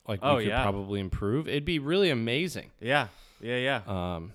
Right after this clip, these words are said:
Speaker 1: yeah.
Speaker 2: I mean, that's part of the, that's part of the struggle, is all the money tied
Speaker 1: Mm-hmm.
Speaker 2: up in, in money. Uh, in money.
Speaker 1: Right.
Speaker 2: All the money <laughs> tied up in,
Speaker 1: In
Speaker 2: uh, in
Speaker 1: oil.
Speaker 2: oil.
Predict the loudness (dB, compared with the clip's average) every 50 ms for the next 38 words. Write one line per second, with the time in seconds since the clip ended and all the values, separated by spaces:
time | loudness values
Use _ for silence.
0 | -18 -16 -10 -6 -4 -4 -2 -2 -2 -4 -4 -2 -2 -4 -4 -4 -4 -2 -2 -2
1 | -2 -4 -4 -4 -4 -6 -6 -6 -6 -6 -4 -4 -4 -8 -10 -6 -4 -4 -4 -4
2 | -8 -12 -12 -12 -10 -10 -8 -8 -6 -4 -4 -4 -4 -4 -6 -6 -6 -6 -6 -6
3 | -8 -8 -8 -6 -6 -4 -6 -6 -8 -8 -10 -10 -12 -14 -18 _ _ _ _ _
4 | _ _ _ _ _ _ -16 -14 -12 -10 -8 -8 -8 -8 -10 -12 _ _ _ _
5 | _ _ _ _ _ _ _ _ _ _ -6 -6 -6 -4 -6 -8 -8 -4 -2 -2
6 | -2 -2 -4 -6 -10 -6 -4 -2 -2 -2 -2 -4 -4 -6 -6 -4 -2 -2 -2 -2
7 | -2 -2 -2 0 2 2 2 2 2 2 0 -2 -2 -2 -2 -2 -4 -6